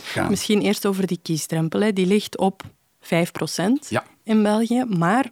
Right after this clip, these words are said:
Speaker 1: Per
Speaker 2: per
Speaker 1: provincie.
Speaker 2: provincie.
Speaker 1: Juist.
Speaker 2: Dus iemand kan, of een, iemand, een partij kan in de provincie Antwerpen onder de kiesdrempel belanden, maar in alle andere provincies gewoon wel verkozen raken.
Speaker 1: Dat is al één verschil. Dus het heeft met de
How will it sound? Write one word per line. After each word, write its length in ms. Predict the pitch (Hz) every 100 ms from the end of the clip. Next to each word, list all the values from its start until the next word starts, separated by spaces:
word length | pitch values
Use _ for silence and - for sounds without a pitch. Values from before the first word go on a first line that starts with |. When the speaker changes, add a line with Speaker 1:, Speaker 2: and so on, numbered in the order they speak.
| - -
Speaker 1:
Per 120 | 131
Speaker 2:
per 80 | -
Speaker 1:
provincie. 360 | 247 277 131 208
Speaker 2:
provincie. 640 | 196 180 254 208 - -
Speaker 1:
Juist. 200 | 220 185
Speaker 2:
Dus 200 | 185 -
iemand 360 | - 202 196 196
kan, 280 | 175 170 -
of 160 | 160 -
een, 220 | 165 160
iemand, 380 | - 160 196 -
een 140 | 175 175
partij 400 | 160 - 180 196
kan 300 | 180 175 180 - - - -
in 100 | 185
de 60 |
provincie 500 | 180 165 165 160 -
Antwerpen 560 | 180 208 196 180 - -
onder 260 | 190 175
de 100 | 160
kiesdrempel 580 | 156 226 - 214 214 208
belanden, 400 | 185 180 180 185
maar 160 | 165 156
in 140 | 160
alle 160 | 170 165
andere 460 | 165 165 156 160 -
provincies 640 | 175 156 160 147 170 -
gewoon 280 | - 151 156
wel 220 | 160 151 156
verkozen 440 | - - 151 -
raken. 180 | - -
Speaker 1:
Dat 120 | 123
is 80 | 131
al 220 | 131 127 -
één 440 | 127 131 127 104 110
verschil. 360 | 107 - 104
Dus 120 | 98 107
het 140 | 107
heeft 200 | 123 -
met 340 | 127 - - -
de 260 | 110 120